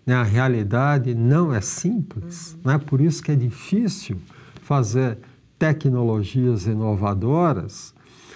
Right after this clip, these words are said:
Speaker 1: Ah, nós temos uma vertente de simulação computacional, onde se imagina cenários e produtos para aquele ambiente específico.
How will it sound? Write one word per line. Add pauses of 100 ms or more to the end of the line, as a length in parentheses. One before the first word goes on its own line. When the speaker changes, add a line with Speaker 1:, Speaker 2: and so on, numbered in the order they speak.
(320)
Speaker 1:
Ah, (100)
nós
temos
uma
vertente
de
simulação
computacional, (560)
onde
se (540)
imagina (220)
cenários (120)
e
produtos (120)
para
aquele
ambiente
específico.